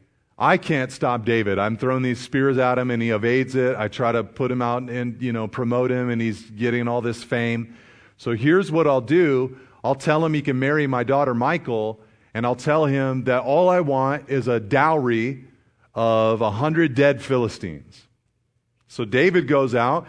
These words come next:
and Saul's plan is really simple. He's thinking the, the wedding is never gonna happen. He's gonna go out and try to hil-, kill a hundred Philistines,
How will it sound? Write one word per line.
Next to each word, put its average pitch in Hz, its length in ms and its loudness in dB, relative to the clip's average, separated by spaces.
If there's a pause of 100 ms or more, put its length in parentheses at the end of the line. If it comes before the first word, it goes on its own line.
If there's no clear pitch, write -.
(240)
and 131 120 -2
Saul's 175 380 2
plan 185 460 0
is 135 100 -2
really 165 240 2
simple. 107 560 -4
He's 175 260 -2
thinking 170 680 -2
the, 139 400 -2
the 135 180 0
wedding 165 360 2
is 131 140 -2
never 143 360 2
gonna 156 180 2
happen. 147 460 -2 (580)
He's 147 100 0
gonna 156 200 0
go 165 200 4
out 165 220 4
and 170 100 -2
try 160 160 0
to 151 120 4
hil-, 170 180 4
kill 175 340 2
a 156 80 4
hundred 165 300 0
Philistines, 160 640 0